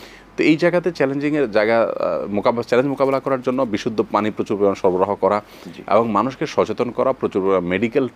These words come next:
Speaker 1: টিম গঠন করা জরুরি। এর পাশাপাশি আর একটা বড় চ্যালেঞ্জ হলো যে এই বন্যাটা তো সাধারণ বন্যা না, একটা বাঁধের পানি এসে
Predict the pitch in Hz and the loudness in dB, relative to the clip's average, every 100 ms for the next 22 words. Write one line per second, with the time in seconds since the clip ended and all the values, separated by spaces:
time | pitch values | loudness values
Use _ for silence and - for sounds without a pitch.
0 | - 160 165 117 90 90 78 73 69 65 | -4 0 0 2 2 2 0 0 0 -4
1 | 64 - 139 185 - 170 175 180 190 151 | -6 0 2 2 0 -2 0 -2 0 0
2 | 143 127 120 120 131 117 120 110 - - | 2 2 2 2 2 2 4 4 0 -20
3 | - - - 98 117 - 180 165 120 110 | -20 -20 -12 -4 -2 0 -2 2 0 0
4 | 117 120 131 120 - 87 104 85 71 67 | -4 -4 -6 -6 -2 -2 -2 -2 -4 -4
5 | 69 - - 123 87 95 107 143 - 107 | -8 -10 -6 -6 -2 0 2 2 2 -2
6 | 127 120 - 135 | 0 -4 -4 -2